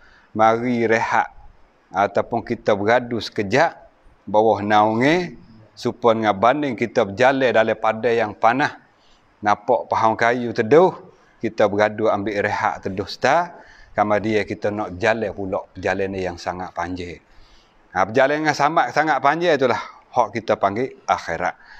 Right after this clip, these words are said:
Jadi kita mari duduk di dunia ni, bukan sekadar suk sini. Pas pada kita mati, bukan lisuh jadi tanah, jadi debu angin, dok.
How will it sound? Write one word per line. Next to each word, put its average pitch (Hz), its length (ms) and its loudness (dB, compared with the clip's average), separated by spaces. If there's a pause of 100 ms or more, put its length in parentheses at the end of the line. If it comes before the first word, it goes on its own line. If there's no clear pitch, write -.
(400)
Jadi 110 240 2
kita 160 240 2
mari 147 240 2
duduk 139 320 0
di 139 80 2
dunia 143 400 4
ni, 202 320 2 (560)
bukan - 320 -2
sekadar 123 480 2
suk - 320 -10
sini. 113 320 -6 (800)
Pas 139 240 2
pada 139 240 0
kita 143 240 0
mati, 202 720 0 (160)
bukan 131 400 2
lisuh 139 480 0 (160)
jadi 120 320 2
tanah, 123 560 -2
jadi 117 240 0
debu 120 320 -2
angin, 117 320 0
dok. 104 240 -4